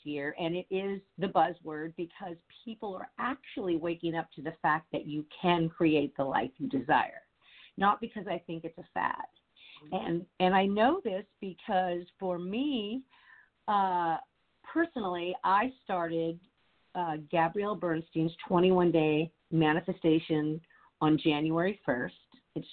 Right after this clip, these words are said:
January fifteenth. And not only did I manifest one of my top things, I am completely changed. And I think I touched on this a little bit last week. I'm completely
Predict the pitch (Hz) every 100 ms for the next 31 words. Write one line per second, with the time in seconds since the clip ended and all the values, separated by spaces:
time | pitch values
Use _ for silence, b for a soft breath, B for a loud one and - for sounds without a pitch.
0 | - 160 151 156 160 160 175 - 170 -
1 | - 151 143 165 _ b b b b _
2 | - 175 160 160 185 196 190 175 170 160
3 | 165 180 190 - 170 170 165 165 160 156
4 | 160 185 175 - - 196 151 143 180 -
5 | _ _ _ _ 156 165 165 156 - 160
6 | 160 - 185 190 208 - 175 156 151 156
7 | B B B _ _ - - 170 156 151
8 | - 165 156 151 175 170 147 - 185 175
9 | 175 160 156 156 147 175 185 165 160 151
10 | - 151 - 156 165 160 - 190 208 220
11 | 165